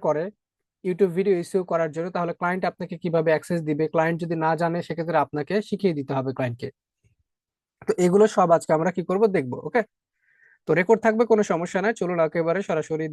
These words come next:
দেখে নিই, যে, আহ, যে কোনো প্রবলেম হলে আপনারা হ্যান্ড রাইজ করে প্রশ্ন করতে পারেন। তো এখান থেকে আমরা যেটা করেছিলাম, চ্যানেল না-, নাম রিসার্চ করেছি গত ক্লাসে। নাম রিসার্চ করার পর, আহ, ওই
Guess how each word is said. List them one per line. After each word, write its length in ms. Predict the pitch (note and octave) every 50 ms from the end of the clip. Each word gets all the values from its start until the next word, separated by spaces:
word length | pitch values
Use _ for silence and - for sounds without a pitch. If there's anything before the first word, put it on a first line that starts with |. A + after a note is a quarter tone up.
| C#3+
দেখে 180 | D3 C#3+ - E3+ E3
নিই, 80 | G3 A3 G#3+ - C#3+ D3
যে, 60 | D#3 D3 D3 _ _ D#3+
আহ, 120 | D3 C#3 C3+ C#3+
যে 60 | D#3 D#3+
কোনো 100 | E3+ D#3+ D3+
প্রবলেম 240 | - D3+ D3+ D#3 D#3 D#3
হলে 100 | F#3 G#3+ G#3+
আপনারা 180 | - - E3 D3 B2
হ্যান্ড 160 | D#3 D3+ D3
রাইজ 140 | D3+ D#3 - _
করে 100 | D#3 D#3 D3+
প্রশ্ন 180 | E3 D#3+ - - D3+ -
করতে 180 | C#3 B2+ - B2+ -
পারেন। 180 | B2+ B2 C3+ C3 _ _ _ _ _ _ _ _ _ _ _ _ _ _ _ _ _ _ _ _ _ _ _ _ _ _ _ _ _ _ _ _ _
তো 40 | - - G3
এখান 160 | F3+ A3+ A#3+ A#3 G#3+
থেকে 140 | B3 A3 A#3+ A#3+
আমরা 140 | A3+ G#3 E3+ F3 E3
যেটা 160 | F#3 F3 F#3+ - G#3
করেছিলাম, 380 | G#3 A3 G#3 - G#3 F3 E3+ F3+ -
চ্যানেল 260 | F3+ E3 E3+ F3 F3+ F3+ F3
না-, 140 | E3+ - G3 E3 D3+
নাম 120 | D3+ E3+ F3+ F#3 F3+ E3+ E3
রিসার্চ 260 | F3+ - G3+ F3+ F3 - _
করেছি 240 | G3 F#3 F3+ - - E3 E3+
গত 120 | E3+ E3+ E3+ -
ক্লাসে। 260 | F3+ E3+ D#3+ - F#3 F3+ E3+
নাম 100 | D#3 D3+ D3+ D#3
রিসার্চ 240 | E3 - F3 E3 - _ F3+
করার 160 | E3 E3 D#3 -
পর, 140 | F3 F3 F3 F3 F3+ - _ _ _ _ _ _ _ _ E3
আহ, 160 | D#3+ D#3 D#3 D#3+ - F3
ওই 80 | F3